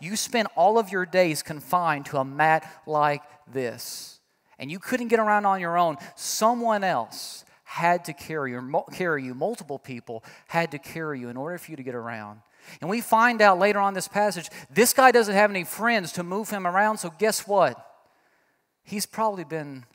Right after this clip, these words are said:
hanging out by this pool on this mat for a long, long time. This mat is his life. He's been confined to this. He's stuck.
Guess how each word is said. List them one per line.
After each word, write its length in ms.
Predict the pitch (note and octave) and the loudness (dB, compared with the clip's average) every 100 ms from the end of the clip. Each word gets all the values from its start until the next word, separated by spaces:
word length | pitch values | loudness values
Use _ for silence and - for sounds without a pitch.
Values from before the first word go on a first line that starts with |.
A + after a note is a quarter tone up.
| _ | _
hanging 240 | - F#3 F3 | -12 -8 -6
out 160 | D3+ | -4
by 140 | C#3 C3+ | -2 -2
this 240 | A#2+ - - | -6 -14 -16
pool 380 | - C3 A#2+ A2+ | -16 -14 -12 -12
on 140 | A#2 | -8
this 220 | C#3+ - | -10 -10
mat 360 | C3 D3 D#3+ - _ _ _ _ _ _ _ _ _ | -10 -10 -12 -18 _ _ _ _ _ _ _ _ _
for 160 | _ C3 | _ -10
a 60 | A#2 | -10
long, 640 | A#2+ C3+ C#3 C#3+ C#3 C3+ - | -6 -6 -6 -10 -12 -18 -8
long 420 | A#2+ A#2 A#2 A2+ - | -4 -4 -6 -14 -14
time. 320 | A#2+ G#2 A2 B2 | -10 -10 -8 -2
This 300 | B3 A#3 - | 2 2 0
mat 640 | E3 G3+ G3+ C#3 - - - - _ _ _ _ _ _ _ _ _ _ - | 2 2 2 -2 -6 -14 -12 -12 _ _ _ _ _ _ _ _ _ _ -12
is 160 | B2+ | -10
his 160 | C#3 C3+ | -10 -10
life. 880 | B2+ G#2+ - - - - _ _ _ _ _ _ _ _ | -10 -12 -12 -18 -20 -20 _ _ _ _ _ _ _ _
He's 340 | - E3+ G3 | -8 -6 -6
been 240 | E3+ F#3+ E3 | -8 -10 -10
confined 760 | E3 C#3+ C#3+ B2+ B2+ B2+ B2+ - _ _ | -14 -10 -8 -6 -8 -10 -12 -18 _ _
to 100 | - | -14
this. 720 | C#3+ G#3+ - - - - - _ _ _ _ _ _ _ _ _ | -10 -10 -12 -18 -18 -18 -20 _ _ _ _ _ _ _ _ _
He's 200 | C3 B2 | -12 -8
stuck. 600 | - A#3 - - - | -8 -8 -10 -18 -20